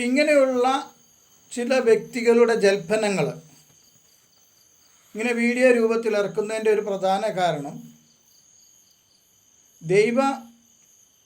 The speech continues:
വചനം പ്രഘോഷിക്കുക എന്നതിനേക്കാൾ ഉപരി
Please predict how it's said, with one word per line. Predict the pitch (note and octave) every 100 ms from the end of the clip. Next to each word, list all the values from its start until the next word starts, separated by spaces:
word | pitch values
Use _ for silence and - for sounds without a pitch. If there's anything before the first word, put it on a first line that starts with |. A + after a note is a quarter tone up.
| _ _ _ _ _ _ _ _ F#3+
വചനം | G3 A3+ A#3 A#3 A#3 F#3+
പ്രഘോഷിക്കുക | F#3 A3 G3+ A3+ - A3 A3+ A#3 E3
എന്നതിനേക്കാൾ | F3 G3+ G3+ G3+ G3 F#3+ E3+
ഉപരി | D#3 D#3